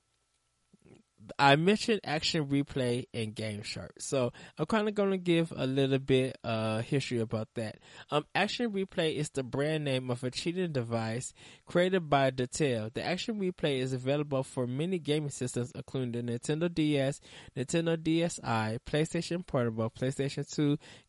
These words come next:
GameCube, Game Boy Advance, and the Xbox. Uh,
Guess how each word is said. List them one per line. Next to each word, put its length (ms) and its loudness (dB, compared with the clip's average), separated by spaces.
GameCube, 680 2
Game 400 2
Boy 280 2
Advance, 480 -2
and 240 -4
the 180 -8
Xbox. 680 -6
Uh, 400 2